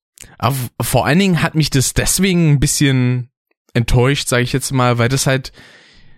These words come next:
eine Person war, die jetzt nicht gerade die hellste Leuchte war. Weil, ähm, ich glaub, der hatte auch eine Lernschwäche, aber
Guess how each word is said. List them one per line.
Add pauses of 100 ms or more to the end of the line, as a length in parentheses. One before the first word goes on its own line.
(140)
eine
Person
war,
die
jetzt
nicht
gerade
die
hellste
Leuchte (960)
war. (540)
Weil,
ähm,
ich
glaub,
der
hatte
auch (100)
eine
Lernschwäche, (640)
aber